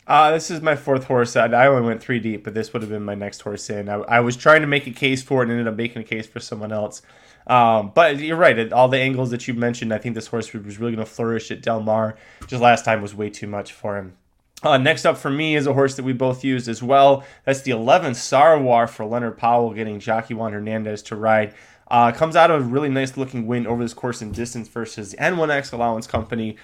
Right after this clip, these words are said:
Stepping up to N two X, I think he can handle this no problem. The horse who finished third in that race, by the way, last time out, is my top pick in,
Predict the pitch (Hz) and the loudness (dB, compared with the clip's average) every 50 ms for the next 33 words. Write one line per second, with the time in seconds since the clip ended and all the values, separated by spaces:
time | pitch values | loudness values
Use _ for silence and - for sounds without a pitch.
0 | - - _ _ _ _ _ _ - - - 156 151 - 143 139 131 - - - | -20 -20 _ _ _ _ _ _ -12 -4 -2 -2 -2 0 -2 -4 -2 -4 -4 -4
1 | 127 127 127 127 - 135 123 120 117 117 - - 113 110 - 127 117 - 123 - | -2 -4 -4 -4 -6 -2 0 2 0 0 0 -4 -6 -4 -4 -8 -8 -8 -12 -14
2 | - 104 113 113 113 104 101 104 107 101 - - 104 104 - - 110 110 110 104 | -12 -8 -6 -6 -6 -6 -6 -8 -10 -12 -12 -12 -12 -12 -2 0 2 2 2 2
3 | 104 104 - _ _ _ _ _ - 127 120 143 185 185 - 214 208 - - 196 | -2 -8 -14 _ _ _ _ _ -8 0 2 2 2 2 0 -4 -6 -4 -4 -4
4 | 175 156 - - - - 135 131 143 151 151 151 156 160 147 151 160 165 165 160 | -4 -4 -6 -8 -6 -2 0 0 2 2 0 0 -2 -4 -2 0 0 -2 -2 -2
5 | - 160 156 160 160 160 156 151 156 160 156 - 170 151 151 151 135 123 113 110 | 0 2 2 4 4 4 2 2 2 0 0 -4 -6 -2 -2 -2 -2 -2 -4 -4
6 | 104 104 - - 135 104 90 - - - 135 139 147 - - - 123 117 110 110 | -6 -6 -6 -4 -6 -6 -6 -8 -6 -4 -4 -4 -4 -8 -10 -8 -6 -6 -6 -8
7 | 107 107 117 | -8 -10 -12